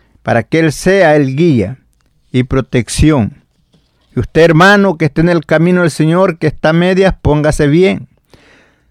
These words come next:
No se aparte del camino del Señor, porque la venida del Señor está cerca,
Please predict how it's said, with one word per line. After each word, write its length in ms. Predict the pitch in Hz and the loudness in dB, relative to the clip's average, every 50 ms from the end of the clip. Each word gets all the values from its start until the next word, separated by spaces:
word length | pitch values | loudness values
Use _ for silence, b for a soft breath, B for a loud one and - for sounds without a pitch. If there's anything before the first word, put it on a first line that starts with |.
| b b - | b b -4
No 160 | 123 139 147 | -2 -2 0
se 100 | - 185 | 0 0
aparte 680 | 165 151 - - 185 196 202 202 175 - - 160 147 | -2 0 0 2 2 4 4 2 0 -2 -2 -2 0
del 180 | 135 139 135 127 | 0 0 -2 -2
camino 340 | - 147 143 156 170 180 180 | -2 -2 -2 0 0 0 0
del 80 | 175 | 0
Señor, 240 | 143 156 175 190 185 | 0 0 0 0 0
porque 340 | 170 170 160 147 - - 156 | -2 -4 -4 -4 -2 -2 0
la 120 | 147 147 | 2 2
venida 300 | 147 151 151 160 190 202 | 2 2 2 2 2 2
del 60 | 196 165 | 0 0
Señor 300 | - 170 170 180 180 180 | 0 0 0 0 0 -2
está 300 | 165 - - - 180 165 | -2 -4 -2 -4 -2 -2
cerca, 680 | - - 208 214 208 - _ - - 113 123 147 | 0 0 0 0 -2 -4 _ -10 -12 -12 -12 -14